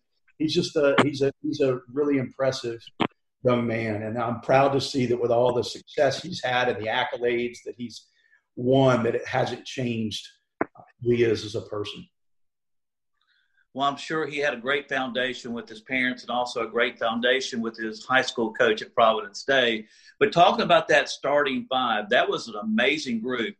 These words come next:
Speaker 2: You had Grant Williams, went to Tennessee, now in the N B A. You had Devon Dotson, who's at Kansas, and they were the odds-on favorite to win the national championship this year. Isaac Johnson, who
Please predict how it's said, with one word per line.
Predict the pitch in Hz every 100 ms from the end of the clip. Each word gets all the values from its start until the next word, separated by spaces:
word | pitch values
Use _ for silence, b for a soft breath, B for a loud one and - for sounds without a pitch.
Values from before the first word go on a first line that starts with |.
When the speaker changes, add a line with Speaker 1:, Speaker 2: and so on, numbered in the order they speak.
| -
Speaker 2:
You | 135 147
had | 143 120
Grant | 123 151 151
Williams, | 139 131 131 135 - - _ _ _ -
went | 117
to | 135
Tennessee, | - 143 127 143 139
now | 123 123
in | 131
the | 131
N | 135
B | 131 123
A. | 117 120 117 _ b
You | 120 127
had | 120
Devon | 107 117 127 139
Dotson, | 131 127 131 - 123 117 - _
who's | 123 123
at | 131 -
Kansas, | 143 139 135 123 131 -
and | 120 110 107 _ _ _ _
they | 135 147
were | 127
the | 123
odds-on | 131 139 135 131 120
favorite | 123 127 120 117
to |
win | 113 117
the | 113
national | 113 117 - 107
championship | 120 113 113 - 113 -
this | 123 120
year. | 123 113 110 - _ _ -
Isaac | 143 165 160 127
Johnson, | 117 131 139 - 123
who | 123 120